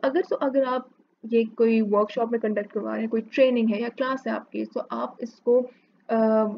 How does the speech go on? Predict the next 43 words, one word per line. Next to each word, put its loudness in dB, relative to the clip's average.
कैसे 2
करवाएंगे? 0
So -4
for -2
that -2
you 2
need -2
to -4
ask -2
him 2
to 0
take 2
out 2
a -12
piece -2
of -4
paper 0
and -8
pen -4
और -2
आपने -2
ड्रॉ 4
करवाना 0
है -6
उनसे -4
एक -2
perpendicular 0
जैसे -6
आपको -4
इस -6
screen 0
पे -2
नज़र -8
आ -10
रहा -10
है। -14
और 4
हर 4
एक 0
जो 8
section -4
है -2
या -6